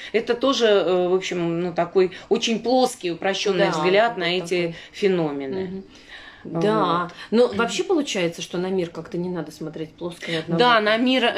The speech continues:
Speaker 1: <laughs> на мир не надо смотреть плоско, это, в общем,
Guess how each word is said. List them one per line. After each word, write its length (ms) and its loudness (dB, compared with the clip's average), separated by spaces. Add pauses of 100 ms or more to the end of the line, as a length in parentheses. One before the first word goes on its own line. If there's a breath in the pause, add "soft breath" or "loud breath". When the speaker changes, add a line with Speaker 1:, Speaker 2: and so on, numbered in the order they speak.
(140)
Speaker 1:
<laughs> 120 -10
на 120 2
мир 280 -2 (340 loud breath)
не 80 2
надо 300 2
смотреть 560 0
плоско, 460 0
это, 280 0
в 60 0
общем, 320 -4